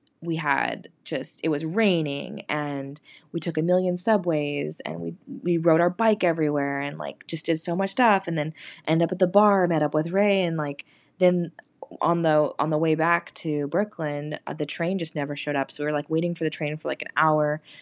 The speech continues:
We had to figure out where to go. We got lost. We went on the wrong train a couple times. This guy, like, tried to give Reed, like,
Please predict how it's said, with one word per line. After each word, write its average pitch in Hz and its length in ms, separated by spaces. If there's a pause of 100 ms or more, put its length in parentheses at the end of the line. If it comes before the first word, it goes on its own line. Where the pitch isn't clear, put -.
(260)
We 160 80
had 151 120
to 151 80
figure 151 260
out 139 80
where 151 100
to 147 80
go. 160 340
We 156 60
got 147 220
lost. 151 880
We 160 80
went - 100
on 147 80
the 147 80
wrong 139 220
train 190 240
a 180 60
couple 170 240
times. 160 640
This - 240
guy, 151 460 (1040)
like, 190 160
tried 175 420
to 202 80
give 156 600 (720)
Reed, 156 440
like, 151 240